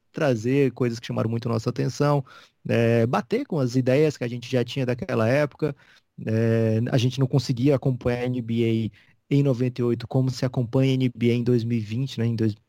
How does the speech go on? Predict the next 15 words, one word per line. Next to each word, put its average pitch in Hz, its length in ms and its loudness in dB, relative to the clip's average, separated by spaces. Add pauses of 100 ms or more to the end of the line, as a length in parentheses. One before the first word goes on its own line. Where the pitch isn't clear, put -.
(100)
depois 123 400 0
de, 117 220 -2
da 107 280 -2
grande 120 280 2
abertura 120 580 0
aí 123 140 4
do 113 60 0
League 110 200 -2
Pass 113 320 -2 (320)
pro 123 140 2
Brasil, 117 340 2
ficou - 160 -2
num 113 80 -2
preço 113 240 -2
acessível, 185 760 -2